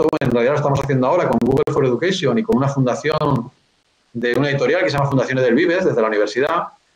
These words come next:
en la cual estamos intentando, a través de estas herramientas que están en la nube, gratuitas, trabajar la formación de los docentes. Decía con muy buen criterio el, el, el doctor Díaz Barriga que no sirve de nada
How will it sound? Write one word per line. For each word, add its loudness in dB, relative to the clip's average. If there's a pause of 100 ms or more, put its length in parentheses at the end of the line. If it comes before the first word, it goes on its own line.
(220)
en 0
la -2
cual 0
estamos 0
intentando, 0
a -2
través 2
de 0
estas -2
herramientas 0
que -6
están -2
en 2
la 0
nube, 0 (220)
gratuitas, -2 (100)
trabajar -2
la 0
formación 0
de 0
los 0
docentes. -4 (840)
Decía 0 (180)
con 2
muy 4
buen 2
criterio 2
el, 2
el, 0
el 0
doctor 0
Díaz 0
Barriga -2
que -2
no 0 (180)
sirve -2
de 0
nada 0